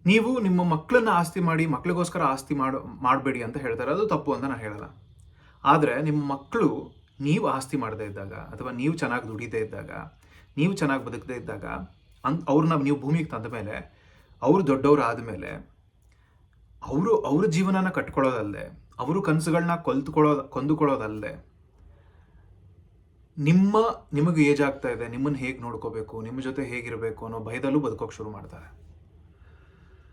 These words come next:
ಎಷ್ಟು ಸರಿ ಮಕ್ಕಳನ್ನ ಆ ಪರಿಸ್ಥಿತಿಗೆ ತಳ್ಳೋದು?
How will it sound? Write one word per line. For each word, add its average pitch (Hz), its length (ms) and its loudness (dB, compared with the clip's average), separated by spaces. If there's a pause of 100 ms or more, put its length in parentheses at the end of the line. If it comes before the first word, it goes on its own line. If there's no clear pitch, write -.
(920)
ಎಷ್ಟು 156 320 0
ಸರಿ 175 440 -2 (220)
ಮಕ್ಕಳನ್ನ 147 360 2
ಆ 151 260 -2
ಪರಿಸ್ಥಿತಿಗೆ 127 540 -6
ತಳ್ಳೋದು? 104 340 -10